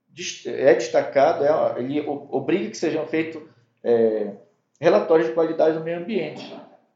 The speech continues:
Normalmente, esses relatórios, eles têm o objetivo de divulgar a situação ambiental do país, e no caso de projetos, do projeto,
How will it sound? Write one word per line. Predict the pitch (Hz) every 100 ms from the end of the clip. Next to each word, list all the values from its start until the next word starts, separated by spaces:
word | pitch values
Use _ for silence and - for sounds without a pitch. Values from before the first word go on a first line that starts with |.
| _ -
Normalmente, | 131 147 180 151 147 -
esses | 147 143
relatórios, | 147 151 151 139 143 143
eles | 139
têm | -
o | 143
objetivo | 139 160 165 156 147
de | 147
divulgar | 160 202 147 156
a |
situação | - - - 147
ambiental | 123 139 - - 117 117 117
do | 196
país, | 208 190 117 117 151 220 - - _ _ -
e |
no | 143
caso | 156 127 -
de |
projetos, | - 170 190 - 127 147 120
do | 113
projeto, | 104 156 175 113 120 143 147 - 104 95